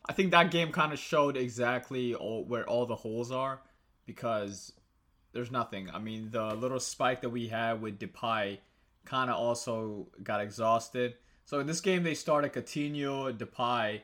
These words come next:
Di Meri, Di Meri? I don't know how to pr-, how to pronounce his name. Anyway, so they started up,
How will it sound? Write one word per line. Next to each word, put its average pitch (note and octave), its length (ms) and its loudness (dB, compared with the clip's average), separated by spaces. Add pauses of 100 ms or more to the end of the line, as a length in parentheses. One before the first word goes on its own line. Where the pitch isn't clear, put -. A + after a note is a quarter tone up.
Di B2+ 120 0
Meri, E3 560 0
Di C3 140 -4
Meri? E3+ 280 -2
I D3 140 6
don't F3+ 80 2
know E3+ 80 4
how D3 60 2
to C3 60 -2
pr-, - 120 -8
how G#2+ 100 2
to A2+ 80 -4
pronounce G#2+ 220 -4
his G2 100 -14
name. F#2 300 -8 (480)
Anyway, D3 260 0
so D3 140 0
they E3+ 120 4
started E3+ 440 6
up, D3+ 260 4